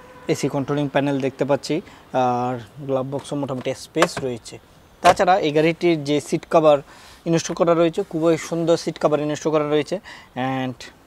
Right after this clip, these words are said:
গাড়িটির overall condition খুবই ভালো, এখানে হ্যান্ডেলের option দিয়েছে। গাড়িটির bell কোয়ালিটিও খুবই ভালো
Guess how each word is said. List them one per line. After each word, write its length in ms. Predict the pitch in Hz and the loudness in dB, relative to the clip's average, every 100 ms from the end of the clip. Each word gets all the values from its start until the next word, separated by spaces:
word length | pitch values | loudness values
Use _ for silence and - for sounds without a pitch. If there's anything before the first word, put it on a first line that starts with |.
| - _ _ _ _ _ _ _ _ _ - - - - - - - - 143 | -20 _ _ _ _ _ _ _ _ _ -20 -20 -20 -20 -20 -20 -20 -10 -6
গাড়িটির 280 | 135 135 165 | -6 -2 2
overall 220 | 160 160 170 | 2 2 0
condition 280 | 160 151 170 | -4 -4 -6
খুবই 220 | 156 156 160 | 0 2 4
ভালো, 160 | 151 170 196 | 2 0 -6
এখানে 220 | - 123 123 120 | -8 -8 -8 -10
হ্যান্ডেলের 380 | 135 131 131 127 | -10 -8 -6 -6
option 180 | 131 151 139 | -8 -8 -6
দিয়েছে। 180 | 139 151 | -4 -2
গাড়িটির 280 | 147 175 240 | -2 -2 -2
bell 120 | 175 196 | 2 2
কোয়ালিটিও 380 | 220 214 196 208 254 - - - | 4 4 4 2 2 -6 -14 0
খুবই 180 | 208 208 | 4 6
ভালো 140 | 190 | 6